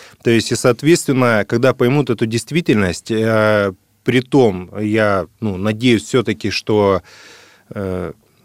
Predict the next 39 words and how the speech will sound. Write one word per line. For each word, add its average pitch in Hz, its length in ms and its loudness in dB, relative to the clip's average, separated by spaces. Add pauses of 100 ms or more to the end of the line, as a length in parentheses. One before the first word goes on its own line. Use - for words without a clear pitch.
ну, 120 140 -2
у - 20 2
нас 104 200 0
власти 110 680 0
тоже 139 260 2
заметят 120 480 -2
эту 107 160 -6
ситуацию, 101 600 -2
начнут 107 320 -6
как-то 107 200 -2
предпринимать 113 640 0
какие-то 104 360 -8
усилия 101 600 2
в, 90 160 -4 (420)
в 104 60 -6
росте, 113 300 -2
скажем, 98 480 -4
и 104 120 -6
малого 123 420 0
бизнеса, 110 560 -6
в - 40 -14
том 101 140 -6
числе - 240 -8
поддержки 107 560 -2
его. 92 380 -4 (520)
И 101 300 -2
с - 140 -10
учетом 107 340 -2
этого 110 400 2
ситуация 117 460 -4
будет 107 200 -2
выравниваться. 95 680 0
Точные 131 400 -2
прогнозы 113 420 -2
я, 98 60 -2
конечно, 120 400 -2
сказать 107 400 -6
не 101 80 -6
могу. 127 420 0